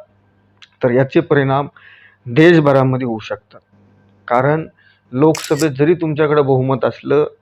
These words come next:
तरी तुम्हाला राज्यसभेमध्ये तुमचे जे खासदार आहेत, तो आकडा तुम्हाला मेंटेन ठेवावा लागतो, तुमचे जे बिलं असतात, ते पास करण्यासाठी. ह्यावेळेची निवडणूक,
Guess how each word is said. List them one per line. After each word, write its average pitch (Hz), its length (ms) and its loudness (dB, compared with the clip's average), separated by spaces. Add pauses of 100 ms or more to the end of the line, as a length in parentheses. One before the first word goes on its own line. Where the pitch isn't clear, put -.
(380)
तरी 151 180 2
तुम्हाला 143 460 -2
राज्यसभेमध्ये 135 1080 -2 (100)
तुमचे 131 280 -6
जे 131 180 -4
खासदार 123 420 -2
आहेत, 127 300 -2 (100)
तो 139 60 -2
आकडा 131 340 0
तुम्हाला 127 340 -4
मेंटेन 123 440 -2
ठेवावा 123 240 0
लागतो, 135 420 -2 (960)
तुमचे 139 300 -2
जे 143 120 -4
बिलं 147 320 0
असतात, 135 400 -2 (640)
ते 131 180 -4 (480)
पास 131 260 0
करण्यासाठी. 113 680 -6 (840)
ह्यावेळेची 165 580 4
निवडणूक, 139 640 0